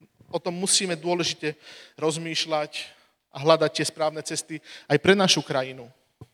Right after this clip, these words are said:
Ale hovorím o tom, že v tom nenájdeme našu spásu. V tom nie je spása Božieho ľudu.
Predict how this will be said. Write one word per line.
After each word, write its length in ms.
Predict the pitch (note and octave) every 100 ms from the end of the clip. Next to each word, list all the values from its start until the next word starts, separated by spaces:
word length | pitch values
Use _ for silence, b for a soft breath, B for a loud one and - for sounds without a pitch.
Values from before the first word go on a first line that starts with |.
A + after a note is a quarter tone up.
| _ _ _ _ _ _ B B B
Ale 240 | C#3 C#3+
hovorím 480 | D#3 E3 F3 F3 E3+ - _
o 80 | -
tom, 400 | C3+ D3+ D#3 G3 F#3 _ _ _ _
že 80 | D3
v 140 | - _
tom 200 | F3 E3+ E3 D#3+
nenájdeme 640 | E3 F3 E3+ D#3 D#3 D3+ D3
našu 240 | C#3 D3+
spásu. 480 | - D3 C3+ - C3 _ _ _ _ _ _ _ _ _ _ _ _ _ _
V 20 |
tom 160 | - D3+ D#3+
nie 240 | E3+ E3+ F3 F3
je 40 | E3+ D#3+
spása 480 | - - D3+ C#3+ C#3+
Božieho 400 | C3+ C#3 C#3+ C#3+
ľudu. 240 | C#3 B2+